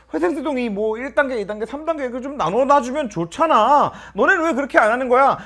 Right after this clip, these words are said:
의문을 가지고 계신 분들이 생각보다 많은 것 같길래, 네, 오늘 그 의문을 그냥 좀 풀어드리는 영상을 하나, 어, 만들어 본 거예요. 네, 그러니까, 어, 그냥 재밌게 봐주시면 감사하겠습니다. 자, 테슬라가 원페달 드라이빙을 강요하는 이유는 결론부터 말씀드리면,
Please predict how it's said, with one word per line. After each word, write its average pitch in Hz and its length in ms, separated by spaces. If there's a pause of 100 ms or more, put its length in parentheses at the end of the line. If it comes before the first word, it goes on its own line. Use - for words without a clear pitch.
(120)
의문을 302 460
가지고 240 260
계신 277 280
분들이 254 280
생각보다 254 400
많은 208 380
것 247 100
같길래, 202 520
네, 165 100
오늘 160 280
그 160 200
의문을 202 320
그냥 180 220
좀 156 160
풀어드리는 196 600
영상을 139 400
하나, 139 300 (340)
어, 123 380
만들어 196 300
본 208 180
거예요. 226 320 (100)
네, 135 200
그러니까, 139 640
어, 131 40
그냥 127 240
재밌게 147 380
봐주시면 143 440
감사하겠습니다. 131 880 (120)
자, 185 300
테슬라가 330 600
원페달 269 460
드라이빙을 247 640
강요하는 302 800
이유는 226 460
결론부터 349 580
말씀드리면, 226 1040